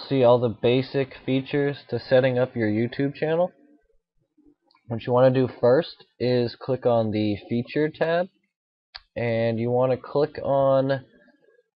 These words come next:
a layout that you like best. The one that you have now, I believe, is Blogger, but the one that I like the best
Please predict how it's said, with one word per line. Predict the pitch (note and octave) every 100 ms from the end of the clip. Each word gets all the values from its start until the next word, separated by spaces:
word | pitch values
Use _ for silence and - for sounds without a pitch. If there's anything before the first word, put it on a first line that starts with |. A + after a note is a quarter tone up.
| _
a | A2+
layout | A#2 C3 C#3 C#3 C#3
that | C3+ A#2+
you | A2+ B2+
like | B2+ A#2+ -
best. | - A#2+ C#3+ - - -
The | B2
one | B2+ C3 C3+
that | B2
you | B2+
have | C3 C3+ B2+ A#2+
now, | A2+ A2+ A#2 B2+ C#3
I | B2
believe, | A#2 A#2+ A#2+ A#2+ A#2+ A2
is | G#2+ G#2+ G#2 F2+
Blogger, | G2+ G2 G2 A2 B2+ D3 D3 _ _ _ _ _ _
but | A#2 A2+ - - - - _
the | A2+
one | B2 C3+ C#3+ D3 - G2+
that | B2
I | A#2+ C3+
like | C3+ C#3 C3+
the | C3
best | C3 B2+ C3 -